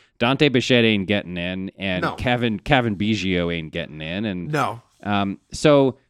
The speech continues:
Speaker 1: so Vladdy Junior is like, is, this guy's our best shot, and he's having, he's, he's on a precipitous decline, which is a little bit scary for a guy who's twenty-three <laughs> years old.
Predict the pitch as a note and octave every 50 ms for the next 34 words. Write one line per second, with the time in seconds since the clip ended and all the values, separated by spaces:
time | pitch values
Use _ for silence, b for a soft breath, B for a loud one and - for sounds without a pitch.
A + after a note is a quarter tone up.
0 | b - - D3+ C#3 B2 D3+ E3+ F#3 A3 A3+ E3 D#3 G3+ A3+ G#3 D#3+ C#3 B2+ A2
1 | C3 B2 - - - C#3 C#3+ C3+ - - A2+ E3 F3 - - F#3 F#3+ F3+ F3 D#3
2 | C3+ D#3+ D3+ C#3+ - - - F#3+ D3+ G#2+ F2+ - - B2 B2 B2 C#3 D3+ C#3+ B2+
3 | E3+ F3+ F#3+ F3 F#3 F3+ D3 A#2 C3+ C#3 B2 A#2+ - - - C3+ C#3+ C3+ A#2+ A#2+
4 | - - C#3+ D#3+ D#3+ - - - D3 C3+ - - - F#3+ - G3 E3+ E3 - -
5 | C#3+ - - - C#3 C3 A#2+ A2 G#2+ F#2+ - G#2 G#2 A2 B2 C#3+ D#3+ C#3 C3+ B2+
6 | A#2+ - b b b b b b b - - - D3+ C#3+ C3+ B2 A2 - - A2
7 | G2+ A2+ G#2+ G#2+ G2+ - - A#2+ A2 G#2 - - A2+ A2 A2+ - - - - -
8 | - - C#3 - F3+ D3